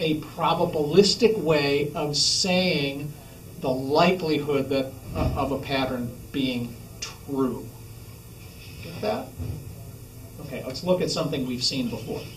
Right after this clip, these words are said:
Going back to the boas data set,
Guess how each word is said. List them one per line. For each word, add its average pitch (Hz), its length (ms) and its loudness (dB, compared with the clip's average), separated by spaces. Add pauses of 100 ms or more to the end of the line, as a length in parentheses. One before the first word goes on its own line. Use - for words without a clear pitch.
(960)
Going 156 200 2
back 202 260 8
to - 80 4
the 190 60 4
boas 190 420 10
data 202 300 10
set, - 360 4